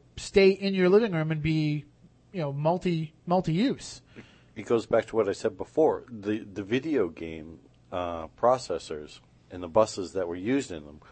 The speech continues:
Speaker 2: were more powerful than the home computers of their day.
Speaker 1: And, and getting into what we're gonna talk about in the second hour, the Apollo moon landing,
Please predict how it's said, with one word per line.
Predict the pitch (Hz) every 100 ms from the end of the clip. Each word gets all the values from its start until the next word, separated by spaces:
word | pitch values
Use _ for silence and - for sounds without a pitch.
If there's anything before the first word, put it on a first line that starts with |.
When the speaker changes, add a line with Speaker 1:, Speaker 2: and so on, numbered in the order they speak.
| _
Speaker 2:
were | 95
more | 101 120 127
powerful | - - 117 127 110 - 71 71 _ - _ _
than | 101 104
the | 98
home | 101 104
computers | 98 92 110 98 98 90
of | 85
their | 90
day. | 85 117 90 _ _
Speaker 1:
And, | - 220
and | 208 165
getting | 202 214
into | 214 208 202
what | 185 170
we're | 196
gonna | 202 180
talk | 202 185
about | 175 180 175 180
in | 160
the |
second | 143 233 254 180
hour, | 143 139
the | 147
Apollo | 143 190 190 156
moon | 160 240
landing, | 240 143 127 127